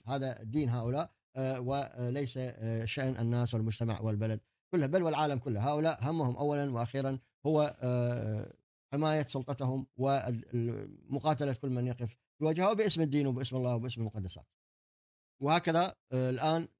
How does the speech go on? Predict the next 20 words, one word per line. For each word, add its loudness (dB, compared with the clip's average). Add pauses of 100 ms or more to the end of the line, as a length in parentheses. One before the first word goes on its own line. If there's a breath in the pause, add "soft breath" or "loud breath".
(200)
آه، 2
بعد 0
أن 2
كان 2
التطبيع -4 (140)
خيارًا 2
أو -2
مطلبًا -4
إسرا-، -6 (420)
أو -2
حلمًا 2
إسرائيليًا، 0 (240)
أصبح 0
حلمًا -4
عربيًا -2
ربما 2
لا 6
تقبل 0
به 0
إسرائيل. -4